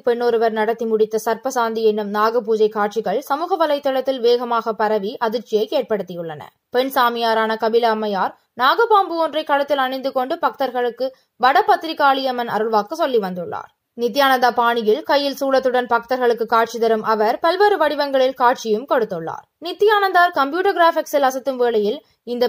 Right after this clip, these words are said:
பெண் சாமியார் கோவிலின் கும்பாபிஷேகத்தின் போது இரண்டு பாம்புகளை வாடகைக்கு எடுத்து வந்ததாக கூறப்படுகின்றது. செவ்வாய்,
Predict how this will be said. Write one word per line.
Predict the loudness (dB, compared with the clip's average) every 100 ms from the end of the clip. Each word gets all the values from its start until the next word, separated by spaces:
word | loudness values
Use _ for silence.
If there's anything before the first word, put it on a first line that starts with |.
| 0
பெண் | -2 0
சாமியார் | 0 0 0 0 2
கோவிலின் | 2 4 0 0
கும்பாபிஷேகத்தின் | 0 2 2 2 0 0 -2 -2
போது | 0 0 0 -4 _ -4
இரண்டு | -2 0 2
பாம்புகளை | 2 2 2 0 2 4
வாடகைக்கு | 4 2 -2 -2 0
எடுத்து | 0 -2 -2
வந்ததாக | 0 -2 -2 -4
கூறப்படுகின்றது. | -2 -2 -2 -6 -10 -14 -14 -18 _ _ 0
செவ்வாய், | 2 4 2